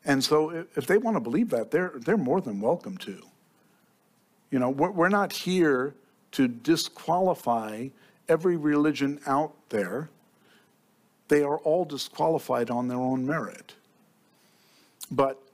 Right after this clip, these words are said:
churches that call themselves Christian need to adhere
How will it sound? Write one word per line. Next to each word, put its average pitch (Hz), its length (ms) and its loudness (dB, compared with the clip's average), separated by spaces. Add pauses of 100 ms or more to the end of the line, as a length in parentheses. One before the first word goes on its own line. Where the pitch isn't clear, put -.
(760)
churches 160 540 2
that 135 220 0
call 180 280 0
themselves 120 540 0
Christian - 840 -6 (1040)
need 160 500 0 (120)
to 151 240 4
adhere 139 600 0